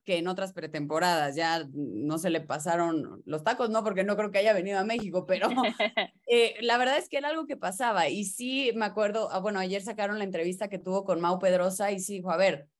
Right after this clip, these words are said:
Speaker 1: yo sé que he fallado, tengo que demostrar, este va a ser mi año, no solo por la liga, también por el Mundial".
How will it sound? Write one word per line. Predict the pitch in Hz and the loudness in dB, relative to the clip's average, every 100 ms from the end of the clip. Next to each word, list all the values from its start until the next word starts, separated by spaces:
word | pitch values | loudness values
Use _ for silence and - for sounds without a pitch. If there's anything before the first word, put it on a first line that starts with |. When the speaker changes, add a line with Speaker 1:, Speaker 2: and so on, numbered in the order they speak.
| _ _ | _ _
Speaker 1:
yo | 170 233 | -2 0
sé | 240 233 226 | 0 -2 -2
que | |
he | 196 | -2
fallado, | 165 175 175 190 | 0 2 4 2
tengo | 185 214 233 | -2 -4 -4
que | 202 | -2
demostrar, | 165 165 170 185 180 190 - | 0 -2 -2 0 0 0 -4
este | 190 240 233 | -4 -4 -2
va | 202 | -2
a | |
ser | 190 175 | -2 -2
mi | 180 | -2
año, | 175 185 185 | 0 0 -2
no | 208 233 | -2 -4
solo | 247 226 | -4 -6
por | 202 170 | -4 -2
la | 165 | -2
liga, | 175 175 175 | 0 0 0
también | 175 185 226 240 | 0 -2 -2 -2
por | 233 | -2
el | 202 | -2
Mundial". | 165 170 180 185 | -2 0 2 2